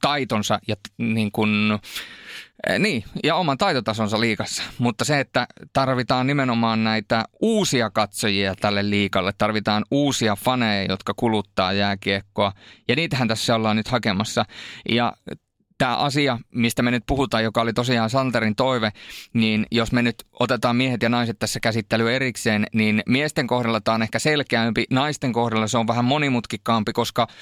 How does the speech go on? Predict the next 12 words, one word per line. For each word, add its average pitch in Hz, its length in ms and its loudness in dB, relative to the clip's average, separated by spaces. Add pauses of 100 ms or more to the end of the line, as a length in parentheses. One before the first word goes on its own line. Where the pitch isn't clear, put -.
(180)
naisurheilu 131 1040 0
ylipäätänsä 123 840 0 (360)
pitäisi 107 440 -2
saada 104 300 0
enemmän 107 360 0
nosteeseen. 107 640 0
Ja 87 120 0
ehkä 135 240 -2
juuri 131 340 2
se, 143 280 0
että 113 300 -4 (440)
naisurheilun 123 1120 0